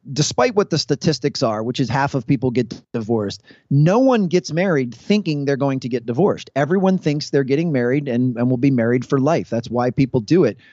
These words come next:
Uh, so that was, you know, I don't view it as a failure now looking back, but I absolutely did at the time. Uh, and, uh, it shook me in a lot of different ways. But what I'm so thankful for was the divorce, uh, led me to go in and get some counseling and some therapy.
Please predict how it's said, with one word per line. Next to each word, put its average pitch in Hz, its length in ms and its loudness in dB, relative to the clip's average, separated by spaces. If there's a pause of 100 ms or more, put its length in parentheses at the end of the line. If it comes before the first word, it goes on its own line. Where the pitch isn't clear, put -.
(160)
Uh, 120 280 -2
so 156 180 2
that 160 240 2
was, 165 420 2 (280)
you 147 100 -2
know, 131 260 0
I 139 140 -2
don't 165 340 0
view 185 200 2
it 165 60 4
as 151 120 0
a 147 80 -4
failure 143 380 0
now 131 240 0
looking 147 380 0
back, 131 260 -2 (100)
but 131 100 2
I 123 160 0
absolutely 170 580 0
did 131 180 2
at 117 80 -6
the 117 80 -6
time. 110 440 -2 (280)
Uh, 123 340 2
and, 135 460 4 (340)
uh, 131 180 2
it 147 140 2
shook - 320 0
me 185 120 2
in 160 40 4
a 151 60 2
lot 147 180 2
of 135 80 -2
different 139 300 -2
ways. 135 320 0
But 131 100 -2
what 139 160 2
I'm 135 100 -2
so 175 240 4
thankful 156 500 -2
for 127 280 2
was 120 380 -2
the 131 200 2
divorce, 143 640 2 (460)
uh, 131 140 -2 (420)
led 151 300 2
me 170 80 4
to 151 80 0
go 147 220 2
in 147 60 -2
and 139 100 -2
get 139 100 -2
some 135 160 -4
counseling 151 500 -2
and 131 120 0
some 123 160 -2
therapy. 117 560 0